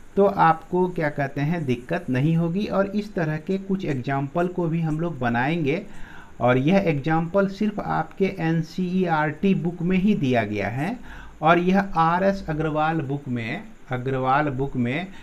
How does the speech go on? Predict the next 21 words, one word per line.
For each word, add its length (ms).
नहीं 320
दिया 300
गया 220
है। 260
तो 100
हम 300
लोग 240
एनसीईआरटी 800
book 360
को 200
भी 240
देखेंगे 960
और 240
वहाँ 400
पर 320
इसके 360
degree 540
का 420
decision 640
भी 160
लेंगे। 380